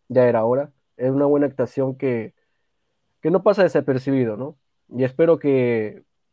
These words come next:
esté lo mismo así para las cinco fechas restantes.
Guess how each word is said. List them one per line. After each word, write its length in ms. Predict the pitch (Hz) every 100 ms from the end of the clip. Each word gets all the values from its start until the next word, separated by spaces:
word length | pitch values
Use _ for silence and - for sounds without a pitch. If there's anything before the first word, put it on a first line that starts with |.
| _ -
esté 300 | 139 165 170
lo 140 | 170
mismo 240 | 175 180 156
así 180 | 170
para 240 | 156 135 120
las 220 | 113 104
cinco 480 | - - 160 151 143
fechas 280 | 151 143 127
restantes. 580 | 107 139 120 - _